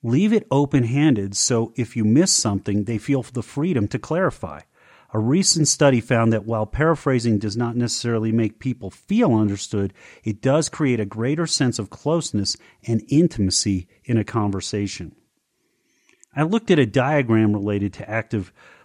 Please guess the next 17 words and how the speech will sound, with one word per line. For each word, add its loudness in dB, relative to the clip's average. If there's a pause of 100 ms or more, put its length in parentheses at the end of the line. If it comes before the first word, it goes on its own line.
listening 0
preparing 0
for -6
the -2
show, 0
and 0
it 0
was -4
interesting. -2
They -6
had -6
seven 0
elements. -2 (420)
Number 2
one, 4
be 0
attentive. -2